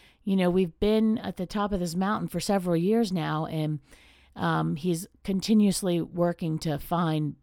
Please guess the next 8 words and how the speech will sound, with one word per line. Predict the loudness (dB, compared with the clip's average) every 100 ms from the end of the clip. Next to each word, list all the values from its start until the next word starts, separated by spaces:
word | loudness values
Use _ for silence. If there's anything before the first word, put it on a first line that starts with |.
| _
better | -4 0 2 2
internet | 0 -2 0 -2 -4
for | -6 -4
me. | -4 -4 -4
And | -4
when | -4 -4 -4
we | -4
started, | -6 -4 -4 -2 -4